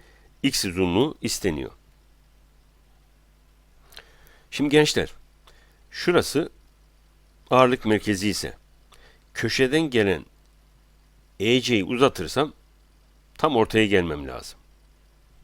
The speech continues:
Şurada da K'ya iki K ağırlık merkezde olduğuna göre K'ya iki K olması lazım. Ee, benzerlikten K üç K, iki,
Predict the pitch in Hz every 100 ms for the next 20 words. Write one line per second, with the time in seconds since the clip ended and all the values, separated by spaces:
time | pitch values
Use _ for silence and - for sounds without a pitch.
0 | _ _ - _ _ - - - - -
1 | - 160 180 87 107 - _ _ _ _
2 | - 147 151 156 120 - 131 104 76 -
3 | _ _ _ 92 95 95 - 92 98 82
4 | 87 78 82 73 73 123 160 _ _ _
5 | _ - 127 107 117 - - 113 95 85
6 | 78 - 69 67 - _ _ _ _ -
7 | - - - _ _ - 165 _ _ _
8 | _ - 95 90 87 85 80 101 120 113
9 | 151 185 - 104 139 _ _ _ _ _
10 | - - _ _ _ _ _ - 127 135
11 | 165 - - _ - 131 - - 82 -
12 | _ _ _ _ _ 131 - 131 165